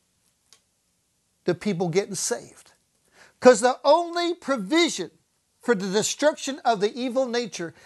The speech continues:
is the gospel of Jesus Christ. <clears throat> It is not Islam. It is not Buddhism. It is not Hare Krishna.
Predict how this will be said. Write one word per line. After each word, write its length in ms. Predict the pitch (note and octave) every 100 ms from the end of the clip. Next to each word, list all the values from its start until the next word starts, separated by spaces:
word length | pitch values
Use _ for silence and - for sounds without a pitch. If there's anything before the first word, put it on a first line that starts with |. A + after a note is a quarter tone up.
| -
is 140 | G#3+
the 100 | G3
gospel 460 | D3+ F3 A3+ - F#3
of 80 | D#3
Jesus 360 | E3+ D#3 E3+
Christ. 500 | - - - - - _
<clears throat> 80 | - - - - -
It 120 | C4+
is 140 | C4
not 300 | B3+ D#4 D4
Islam. 480 | A#3 - F#3+ E3 D#3+
It 60 | D4+
is 140 | A#3+
not 300 | E4+ D#4+ F3
Buddhism. 500 | A3+ F#3 D#3+ E3 C#3+ - -
It 100 | C#4
is 100 | D4
not 260 | A#3+ G#3+ -
Hare 260 | G#3 A3 G3
Krishna. 520 | - G#3 - G3+ E3+